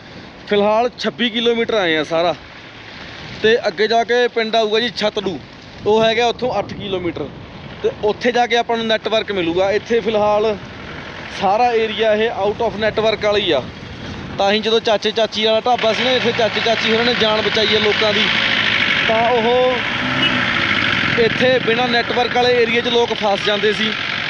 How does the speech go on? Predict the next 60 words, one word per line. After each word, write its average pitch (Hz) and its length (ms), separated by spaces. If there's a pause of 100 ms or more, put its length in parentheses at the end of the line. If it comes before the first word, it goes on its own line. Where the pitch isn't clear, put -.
(460)
ਹਨਾ, 233 180
ਬਰਫ਼ 196 340
ਪੈ 214 140
ਜਾਂਦੀ 214 240
ਸੀ 202 120
ਅਚਾਨਕ। 214 380 (420)
ਤਾਂ 214 160
ਕਰਕੇ 233 440
ਥੋੜ੍ਹਾ 220 220
ਜਿਹਾ 254 140
ਏਰੀਆ 220 360
ਸਾਰਾ 226 320
ਵੀਰਾਨ 190 400
ਹੀ 196 160
ਆ, 117 100 (640)
ਨੇੜੇ 190 200
ਤੇੜੇ 214 180
ਕੁਛ 220 200
ਨਹੀਂ 226 160
ਹੈਗਾ, 190 200
ਸਿਰਫ 208 240
ਚਾਚੇ 196 300
ਚਾਚੀ 196 260
ਦਾ 196 160
ਢਾਬਾ, 175 240
ਉੱਥੇ 190 300
ਵੀ 202 240 (340)
ਕੋਈ 202 140
ਨੈਟਵਰਕ 180 460
ਨਹੀਂ 185 160
ਹੈਗਾ। 196 240 (440)
ਤੇ 208 260
ਰਾਹ 202 200
ਤੁਹਾਨੂੰ 233 280
ਆਪਾਂ 220 180
ਦਿਖਾ 175 260
ਕੇ 190 160
ਹਟੇ 208 280
ਆ, 214 140 (380)
ਤੇ 208 220
ਜੇ 202 180
ਕੋਈ 220 200
ਅਣਜਾਣ 202 400
ਬੰਦਾ 202 280
ਪਹਿਲੀ 208 320
ਵਾਰੀ 226 220
ਇੱਧਰਲੇ 233 280
ਪਾਸਿਓਂ 208 420
ਆ 202 60
ਜਾਏ 202 80
ਤਾਂ 214 100
ਉਹਦੇ 208 120
ਵਾਸਤੇ 208 240
ਥੋੜ੍ਹਾ 208 200
ਜਿਹਾ 233 160
ਚੈਲੰਜ 208 300
ਵਾਲਾ 208 140
ਕੰਮ 196 200
ਹੋ 165 180
ਜਾਂਦਾ। 135 280